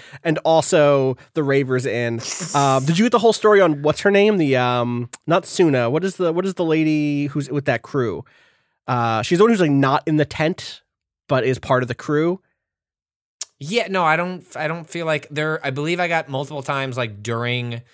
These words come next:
Speaker 2: conversations with her, like, you'd get, sometimes you'll get, um, whether it's from one of the thought catalogs or, or, or something else, it'll be like,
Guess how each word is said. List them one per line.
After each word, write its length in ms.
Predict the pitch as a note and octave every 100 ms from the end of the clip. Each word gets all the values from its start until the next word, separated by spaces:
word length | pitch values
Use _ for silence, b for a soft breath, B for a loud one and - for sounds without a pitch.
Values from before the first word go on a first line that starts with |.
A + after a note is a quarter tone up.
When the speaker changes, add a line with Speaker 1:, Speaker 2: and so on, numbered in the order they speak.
| _ _ _
Speaker 2:
conversations 640 | - B2 A#2 - A#2+ A#2+ G2+
with 100 | G2+
her, 240 | G2+ G2
like, 240 | F#2+ F#2+
you'd 140 | - F#2+
get, 320 | G#2+ G#2 _ _ _ -
sometimes 360 | D3 D#3 D3+
you'll 80 | C#3+
get, 460 | C#3 B2+ B2+ B2 _
um, 560 | A#2+ A2 G#2 G2 F#2 F2+ _ _ _ _ _ - - _
whether 240 | C3 A#2+
it's 120 | A#2+ -
from 120 | A#2
one 120 | A#2
of 60 | G2+
the 60 |
thought 280 | G2+ C3+ B2
catalogs 720 | C3+ B2 A#2+ A#2+ A#2 A2 G#2
or, 500 | C#3 A#2 G#2 G2+ G2
or, 280 | F#2+ G#2+ G2+
or 40 | G#2
something 340 | A#2 G2+ G2
else, 360 | G2+ F#2 F#2 G2+
it'll 120 | F#2+
be 140 | G2 F#2
like, 280 | F#2+ F2+